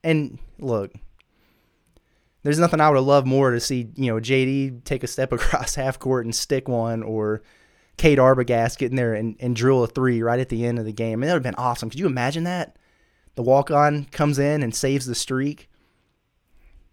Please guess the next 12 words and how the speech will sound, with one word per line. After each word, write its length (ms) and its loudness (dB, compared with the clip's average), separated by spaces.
That 100 2
would've 140 6
been 140 0
lit. 240 4
That 80 2
would've 140 6
been 120 0
awesome. 480 -4
But 120 4
I 80 2
get 240 -2
it. 180 -6